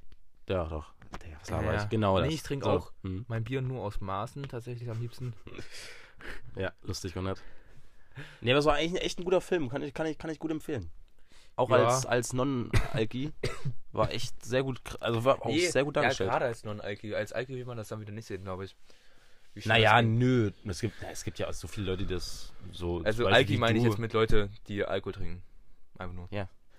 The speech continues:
Speaker 1: Ja, ja, nee, ich, ich meine jetzt einfach, äh, was war, ach, Digga, wollte ich jetzt gerade schon wieder hinaus. Es ist heute ganz schlimm. Ich,
Speaker 2: Mhm.
Speaker 1: ich, wir sind so unkonzentriert, oder?
Speaker 2: Ja.
Speaker 1: Wo wollte ich denn jetzt gerade schon wieder hin?
Speaker 2: Ja,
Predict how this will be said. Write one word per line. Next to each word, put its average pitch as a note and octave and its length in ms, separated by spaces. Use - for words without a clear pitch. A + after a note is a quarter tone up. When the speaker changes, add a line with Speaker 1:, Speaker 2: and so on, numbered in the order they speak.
Speaker 1:
Ja, F#2 100
ja, A2+ 180
nee, A#2+ 260
ich, G#2 380
ich - 180
meine G#2 180
jetzt G2+ 160
einfach, G#2+ 440
äh, F#2 380
was F#2+ 220
war, F2+ 120
ach, - 140
Digga, A2 240
wollte G#2+ 180
ich - 40
jetzt - 160
gerade G#2 160
schon G#2 80
wieder G#2 120
hinaus. F#2+ 300
Es G#2 180
ist G2 120
heute G#2 120
ganz G#2 220
schlimm. A#2 300
Ich, G2 140
Speaker 2:
Mhm. B2+ 120
Speaker 1:
ich, A2+ 240
wir G#2+ 100
sind G#2+ 120
so A#2 160
unkonzentriert, G#2+ 520
oder? G#2+ 140
Speaker 2:
Ja. G#2 260
Speaker 1:
Wo G#2+ 120
wollte B2 180
ich C3 60
denn C3 120
jetzt C3 120
gerade C3+ 140
schon C3 120
wieder B2+ 120
hin? B2 60
Speaker 2:
Ja, C#3 200